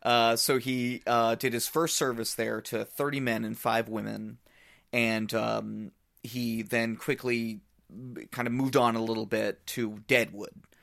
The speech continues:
uh, which, of course, the famous, you know, Deadwood, the H B O series about it, all that stuff. I'll mention that towards the end.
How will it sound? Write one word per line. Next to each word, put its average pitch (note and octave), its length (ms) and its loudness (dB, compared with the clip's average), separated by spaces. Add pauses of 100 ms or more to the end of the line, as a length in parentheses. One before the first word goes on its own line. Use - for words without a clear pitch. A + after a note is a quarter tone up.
(300)
uh, A2+ 180 4
which, A2 160 -4
of - 40 -20
course, - 300 -4 (100)
the - 160 -8 (120)
famous, A2+ 680 0
you A2+ 120 -4
know, A2 120 -6
Deadwood, G#2+ 640 -2
the A2+ 180 -8 (180)
H A2 180 -6
B A2+ 140 -6
O A2+ 60 -6
series A2 340 -8
about G#2+ 220 -6
it, G#2 80 -12
all A2 120 -6
that - 140 -8
stuff. A#2 240 -6
I'll B2 80 2
mention A#2 300 -2
that A2 160 -8
towards A2 200 -14
the A2+ 140 -10
end. G#2+ 200 -12